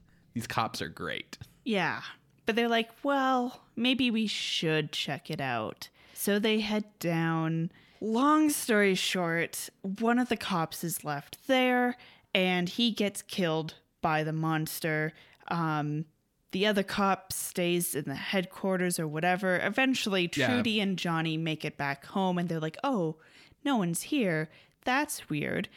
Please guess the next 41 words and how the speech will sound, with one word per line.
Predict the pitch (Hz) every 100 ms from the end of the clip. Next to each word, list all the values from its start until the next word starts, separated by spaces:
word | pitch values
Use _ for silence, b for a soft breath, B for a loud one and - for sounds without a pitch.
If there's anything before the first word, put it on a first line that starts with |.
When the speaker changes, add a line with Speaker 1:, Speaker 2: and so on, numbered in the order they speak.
| B B
Speaker 2:
And | 185
then | 180
they | 170
get | 160 -
lured | - 220 226 220 -
into | 202 220 208
the | 185
lab. | 170 147 143 143 139 - B B B -
Speaker 1:
The | 127
reason | 143 156 165 143
the, | 120 110 101
like, | 98 92 - _ -
main | 113 120 127 123 123
cop, | - 101 90 -
the | 104
lieutenant, | 95 - - 120 98 82 80 - B B
gets | 110 -
called | - 117 98 98
away | 101 95 92
is, | 92
I | 98
think, | 95 - - - 156 156 -
because | 123 123 107
that's | 110 -
when | 107
they | 101
get | 98 -
the | 98
news | 95 90 82
that | 92 _
Carter | - 101 92 87
has | 95 85
died | 87 95 90 90 85 85
of | 85
a |
heart | 80 92 85
attack | 80 - 87 -
in | 78
hospital, | - - 92 - - 85 67 - - b b b b -
'cause | 101
he | 95 90